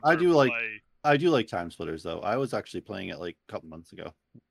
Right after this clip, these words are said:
Speaker 2: I can see myself screwing around a little bit, but that's about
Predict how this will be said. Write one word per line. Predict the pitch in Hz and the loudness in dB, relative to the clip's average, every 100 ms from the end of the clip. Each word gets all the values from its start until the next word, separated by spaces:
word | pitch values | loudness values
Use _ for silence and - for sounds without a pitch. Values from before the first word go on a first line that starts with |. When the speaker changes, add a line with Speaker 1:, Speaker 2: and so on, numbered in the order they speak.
| _ - - _ _ _ _ _ _ _ - | _ -20 -20 _ _ _ _ _ _ _ -6
Speaker 2:
I | 165 156 | -4 -4
can | 160 | -10
see | 208 | -12
myself | 180 185 165 | -10 -10 -12
screwing | - - 165 151 | -14 -16 -16 -16
around | 127 131 147 | -12 -10 -10
a | 156 | -12
little | 165 175 | -14 -14
bit, | 185 180 | -12 -12
but | 139 | -10
that's | 123 - | -10 -10
about | 113 107 - 110 104 | -18 _ -12 -12 -12